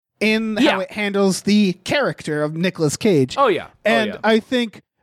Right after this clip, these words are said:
Speaker 1: that is okay because we're not trying to do something, uh, like, the, at its core, this is a buddy comedy.
Speaker 2: Yeah.
Speaker 1: At its core. And so all this stuff we're talking about is, like, really fun,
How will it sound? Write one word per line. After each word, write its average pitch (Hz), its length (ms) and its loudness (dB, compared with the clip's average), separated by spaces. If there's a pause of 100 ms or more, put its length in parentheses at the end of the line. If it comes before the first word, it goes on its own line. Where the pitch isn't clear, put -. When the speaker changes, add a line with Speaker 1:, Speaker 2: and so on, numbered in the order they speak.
(100)
Speaker 1:
that 233 420 -2
is 226 220 -6
okay 220 440 -2
because 247 400 -2
we're 220 140 0
not 240 360 -2
trying 214 600 0
to 180 120 -2
do 185 280 2
something, 147 600 0 (460)
uh, 202 160 0
like, 226 260 0 (300)
the, 262 180 0 (180)
at 311 140 0
its 302 140 -6
core, 240 320 2
this 220 180 -2
is 180 80 0
a 202 60 2
buddy 147 300 0
comedy. 110 540 -6 (140)
Speaker 2:
Yeah. - 260 -2 (100)
Speaker 1:
At 247 180 2
its 208 180 -4
core. 135 340 -2 (320)
And 220 200 -2
so 220 500 2
all 262 240 2
this 269 220 -2
stuff - 280 -2
we're 208 100 -4
talking 208 360 -2
about 233 360 0
is, 190 240 -2
like, 175 400 -2 (240)
really 247 400 0
fun, 202 720 -2